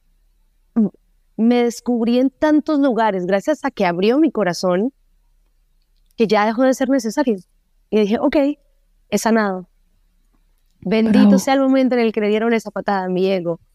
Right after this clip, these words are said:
Speaker 1: Porque no sabes,
Speaker 2: Claro.
Speaker 1: o sea, la, la mujer, el humano que nace después de ese golpe.
Speaker 2: Mm.
Speaker 1: Y muchas veces lo protegemos tanto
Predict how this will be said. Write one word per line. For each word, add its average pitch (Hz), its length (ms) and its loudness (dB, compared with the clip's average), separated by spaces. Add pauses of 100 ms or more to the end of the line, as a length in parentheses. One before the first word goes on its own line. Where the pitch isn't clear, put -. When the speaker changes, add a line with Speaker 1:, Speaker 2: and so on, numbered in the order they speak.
(640)
Speaker 1:
Porque 214 280 -2
no 220 100 0
sabes, - 560 4
Speaker 2:
Claro. - 160 -20
Speaker 1:
o 220 80 -4
sea, 226 220 0
la, 202 300 -2 (320)
la 240 220 0
mujer, 226 680 -2 (400)
el 240 220 2
humano 240 720 2 (580)
que 233 160 2
nace 220 600 0
después 185 360 -4
de 175 60 -2
ese 185 160 -4
golpe. 175 480 -4 (580)
Speaker 2:
Mm. 214 180 10 (120)
Speaker 1:
Y 233 80 0
muchas 233 260 0
veces 269 200 2
lo 285 100 2
protegemos 220 560 -2
tanto 220 440 0